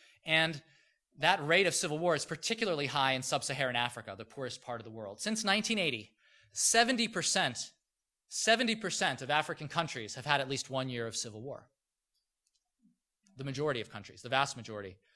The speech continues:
of African countries. Now, in the media here in the U S, people will attribute war in Africa to tribal violence and ethnic conflict and these sort of cultural explanations.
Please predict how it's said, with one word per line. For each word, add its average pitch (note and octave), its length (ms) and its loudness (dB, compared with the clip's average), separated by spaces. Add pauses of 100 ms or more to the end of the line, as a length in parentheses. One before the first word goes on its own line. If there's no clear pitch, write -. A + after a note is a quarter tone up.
(160)
of B2+ 80 -6
African A2+ 380 -2
countries. - 480 -12 (720)
Now, F3 200 10
in G3+ 140 4
the G3 60 4
media A#3+ 320 6
here A#3 240 2
in F3+ 80 0
the E3 80 -6
U G3 100 0
S, B3 200 2 (340)
people A3+ 200 -2
will F#3 120 4
attribute D#3+ 640 4 (400)
war F3 520 6
in D3 540 0
Africa D3+ 460 4
to C3+ 340 -2
tribal C3 460 2
violence F3 640 8
and C3 100 -6
ethnic C3 300 -2
conflict G#3 440 2
and D#3+ 80 -4
these D#3 80 -4
sort F#3 140 0
of - 80 -8
cultural A#3+ 380 2
explanations. B2 640 -2